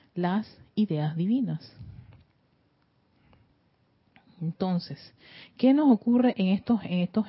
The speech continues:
en estas, en estos momentos a todos nosotros, a toda la humanidad, todos los que estamos encarnados?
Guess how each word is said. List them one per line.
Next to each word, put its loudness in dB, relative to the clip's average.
en -4
estas, -2
en -2
estos -4
momentos -2
a -8
todos -2
nosotros, -6
a -2
toda 0
la 2
humanidad, -4
todos 2
los 2
que -2
estamos -2
encarnados? -6